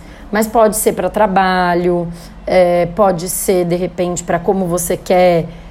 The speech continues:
ser como pessoa, como que pode ser pra amizades. Essas prioridades, o que que elas representam? Elas representam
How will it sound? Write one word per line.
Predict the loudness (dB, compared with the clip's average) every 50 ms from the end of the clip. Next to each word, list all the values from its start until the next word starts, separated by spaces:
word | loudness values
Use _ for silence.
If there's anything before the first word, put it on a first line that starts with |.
| -18 -18 -14
ser | -12 -10 -10 -6 0 4 6 6 6 4 2
como | 0 -2 -2 -4
pessoa, | -4 -4 -4 -4 -2 2 4 4 6 6 6 4 4 4 2 2 0
como | -2 -2 0 0 2 2 0 -2
que | -4 -6
pode | -8 -8 -10 -4 -2 0 0 0 0
ser | -2 -4
pra | -2 -4 -4
amizades. | -2 -2 -2 -2 -2 -2 -2 -2 0 0 0 -2 -4 -4 -6 -6 -6 -6 -4 -6 -8 -10 -12 -18 -20 -20 -20 -20 -20 -20 -20 -20 -20 -20 -20 -20 -20 -20 -4 2
Essas | 2 2 4 2 0 -2
prioridades, | -2 -2 2 4 4 4 4 2 0 0 0 2 2 0 -2 -2
o | -6
que | -8 -6 -2
que | 0
elas | 2 2 2 2
representam? | 0 -2 -2 0 0 0 2 2 0 -2 -2 -4 -4 -4
Elas | -2 0 0 0
representam | 0 -2 -2 -2 0 0 0 0 0 0 0 0 0 0 -2 -2 -4 -4 -4 -4 -8